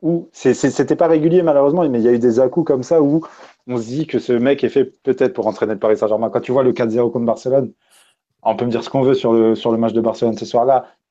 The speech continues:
mais voilà, tactiquement, tu sens que c'est préparé. Son,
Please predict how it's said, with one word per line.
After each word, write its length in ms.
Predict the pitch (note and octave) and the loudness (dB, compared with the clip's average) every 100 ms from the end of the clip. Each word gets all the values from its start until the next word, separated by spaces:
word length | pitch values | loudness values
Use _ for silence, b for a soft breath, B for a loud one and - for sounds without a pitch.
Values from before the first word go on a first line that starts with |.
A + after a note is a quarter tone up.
| - | -10
mais 120 | G#2 | -4
voilà, 240 | G#2 A#2+ | 2 2
tactiquement, 480 | G#2+ G2 - A#2 C3 | 0 -6 -10 -8 -6
tu 100 | A#2 | -6
sens 160 | - B2 | -10 -10
que 80 | - | -6
c'est 80 | |
préparé. 500 | A#2+ - A#2+ A#2+ C3+ | -6 -2 0 2 2
Son, 320 | A#2 - G#2 | 0 -4 -10